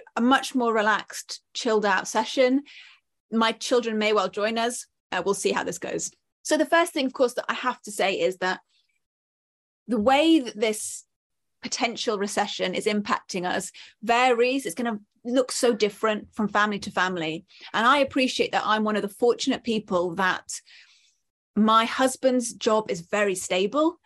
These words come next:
um, mashallah. So I know, I know that many people don't have that kind of security and safety. Um, so we're very fortunate in that respect that he has a stable job. We have a stable income coming in.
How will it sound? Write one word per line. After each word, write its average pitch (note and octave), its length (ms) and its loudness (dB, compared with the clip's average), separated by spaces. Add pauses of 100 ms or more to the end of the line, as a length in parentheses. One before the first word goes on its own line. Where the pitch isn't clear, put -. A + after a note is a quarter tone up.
(480)
um, F3+ 560 -4
mashallah. A#3+ 800 4
So A3+ 560 0
I A3 140 0
know, A#3 200 0
I A#3 200 0
know C#4+ 400 2
that A3+ 140 2
many G#3+ 300 -4
people A3 320 -2
don't A3 300 0
have G#3 400 0 (420)
that G#3+ 240 0
kind A3+ 180 -2
of G3+ 60 -6
security A#3 800 0
and G3+ 120 -4
safety. C#4 680 -2 (520)
Um, F#3 520 -2 (520)
so A#3 160 0
we're A#3+ 140 6
very B3+ 240 4
fortunate A#3+ 420 -4
in G3 60 -8
that A3 160 -2
respect F#3+ 320 -6
that G#3 100 -8
he G3 60 -8
has G3+ 280 -4
a F#3+ 40 -8
stable F#3 720 0
job. B3+ 320 2
We G3+ 80 -2
have G#3 220 -2
a G#3 40 -6
stable F#3+ 380 -4
income F3+ 420 -6 (320)
coming F#3 300 -4
in. G#3+ 320 0